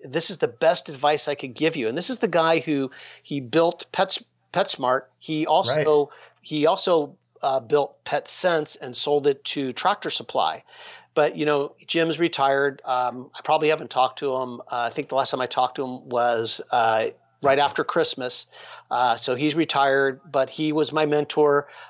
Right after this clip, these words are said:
Speaker 1: Um, he gave me some really great, uh, you know, thoughts and motivation. And, um, I wanna thank him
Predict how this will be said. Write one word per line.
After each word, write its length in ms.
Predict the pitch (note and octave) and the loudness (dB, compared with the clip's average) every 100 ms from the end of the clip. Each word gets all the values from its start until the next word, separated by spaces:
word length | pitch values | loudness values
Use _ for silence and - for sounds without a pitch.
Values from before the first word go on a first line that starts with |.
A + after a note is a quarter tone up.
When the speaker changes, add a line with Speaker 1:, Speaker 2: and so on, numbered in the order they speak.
| - | -8
Speaker 1:
Um, 320 | C3 C3+ C3 | 0 0 0
he 160 | A#2 C3+ | -6 -4
gave 220 | C#3+ C#3 | 0 2
me 320 | C#3 C3+ C3+ | 2 -2 -2
some 260 | B2+ C3+ C3 | -2 -2 4
really 200 | D3+ D3 | 4 6
great, 220 | D3+ D3 | 6 4
uh, 60 | D3+ - A2+ D3+ | 4 -4 -14 -6
you 120 | D3 | -2
know, 100 | C#3 | -2
thoughts 460 | - D3+ D3 D#3 D3 | 0 4 4 2 -2
and 140 | C3+ | -2
motivation. 720 | C#3 C#3 C3+ D3 - D3+ C#3+ | 2 4 4 4 2 -2 -4
And, 300 | C#3 B2+ B2+ C3+ | -6 -6 -8 -4
um, 340 | B2+ B2 A#2 - | -2 -2 -6 -6
I 40 | C3+ | 0
wanna 140 | D#3 | 0
thank 240 | D3+ D#3 | 0 -2
him 120 | C3 | -2